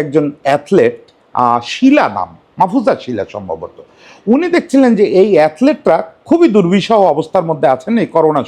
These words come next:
সময়ে। তো এই অ্যাথলেটদের তালিকা করার পরে উনি বুঝতে পারছিলেন না যে এদের কি করবেন। তখন তামিম শিলার সঙ্গে যোগাযোগ করলেন খবরটা শুনে। তামিম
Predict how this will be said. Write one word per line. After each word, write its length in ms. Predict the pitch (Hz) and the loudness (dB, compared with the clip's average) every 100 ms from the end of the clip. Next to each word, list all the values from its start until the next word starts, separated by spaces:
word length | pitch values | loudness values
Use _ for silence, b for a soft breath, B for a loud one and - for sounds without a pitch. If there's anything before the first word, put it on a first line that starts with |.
| - | -10
সময়ে। 300 | 85 73 - _ B B B - | -16 -16 -20 _ B B B 0
তো 60 | 233 240 - _ - 240 | 0 0 -8 _ -2 2
এই 100 | 320 349 | 4 4
অ্যাথলেটদের 520 | 277 208 226 208 175 - | 2 0 0 0 -2 -4
তালিকা 280 | 170 175 170 | -2 0 -2
করার 260 | 160 170 170 | -2 -2 -2
পরে 120 | 175 175 | 0 2
উনি 100 | 165 175 | 2 0
বুঝতে 200 | 165 - 240 | 0 0 -2
পারছিলেন 380 | - - 262 262 | -2 -2 0 2
না 60 | 285 220 | 2 2
যে 80 | 240 147 196 | 0 2 0
এদের 180 | 190 - - | 0 -4 2
কি 100 | 320 - | 2 2
করবেন। 320 | 151 101 104 - B B B _ 214 | -2 -2 -8 -10 B B B _ -2
তখন 260 | 220 277 359 - - | 0 0 0 -2 -4
তামিম 380 | 139 240 381 359 - | 0 2 2 2 2
শিলার 300 | 269 214 - | 2 2 0
সঙ্গে 220 | 190 175 151 | -2 0 0
যোগাযোগ 320 | 151 143 131 127 - | 0 0 -2 -4 -2
করলেন 340 | 135 143 277 160 - - | 0 0 -2 -6 -8 -2
খবরটা 360 | 165 165 180 - | 0 0 -4 -4
শুনে। 220 | 180 208 320 B B B - | 0 0 0 B B B -4
তামিম 320 | 165 226 | 0 2